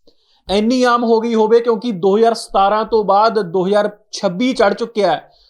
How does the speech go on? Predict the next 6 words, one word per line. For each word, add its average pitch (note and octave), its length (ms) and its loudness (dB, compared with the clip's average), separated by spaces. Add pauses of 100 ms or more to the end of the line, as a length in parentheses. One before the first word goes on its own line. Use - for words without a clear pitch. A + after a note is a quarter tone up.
(220)
ਔਰ G3+ 260 4
ਲਗਾਤਾਰ A3 720 0
ਇਹ G#3+ 100 -2
ਖਬਰਾਂ G3 400 -2
ਜਿਹੜੀਆਂ G#3 340 -2
ਨੇ D3+ 280 -8